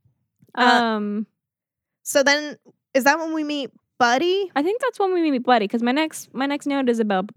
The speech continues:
Speaker 2: is about Buddy.
Speaker 1: Yeah, so Buddy is her friend. He's a mechanic.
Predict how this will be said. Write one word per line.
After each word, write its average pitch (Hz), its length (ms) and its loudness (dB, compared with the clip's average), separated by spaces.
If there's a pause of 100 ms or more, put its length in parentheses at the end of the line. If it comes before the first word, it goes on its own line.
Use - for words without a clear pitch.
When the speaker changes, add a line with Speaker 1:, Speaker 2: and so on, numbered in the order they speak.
Speaker 2:
is 202 180 -4
about 196 300 -2
Buddy. 202 480 -4
Speaker 1:
Yeah, 220 560 2 (160)
so 247 640 2
Buddy 277 540 2
is 233 240 -2
her 233 200 0
friend. 269 580 0
He's 214 520 -2
a 220 40 -4
mechanic. 240 800 -2